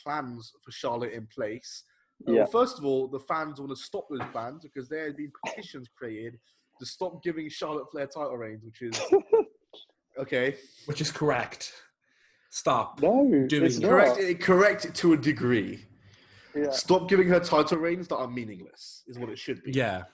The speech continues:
Speaker 2: But then there was also, like, the rumors that Charlotte Flair wants to go for the men's title.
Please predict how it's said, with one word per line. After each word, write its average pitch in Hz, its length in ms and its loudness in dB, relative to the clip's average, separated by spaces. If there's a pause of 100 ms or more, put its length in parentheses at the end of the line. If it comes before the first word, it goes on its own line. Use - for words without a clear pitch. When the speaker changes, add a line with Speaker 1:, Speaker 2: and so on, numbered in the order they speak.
Speaker 2:
But 175 160 -2
then 185 240 4
there 196 120 0
was 185 180 -2
also, 165 640 -2
like, 131 220 -2 (140)
the 139 80 -2
rumors 135 440 -6
that - 180 -12
Charlotte 127 420 -4
Flair 123 260 -2
wants 123 440 -6
to 131 100 -6
go 123 160 2
for 127 120 -6
the 123 80 -4
men's 127 360 -2
title. 156 580 -2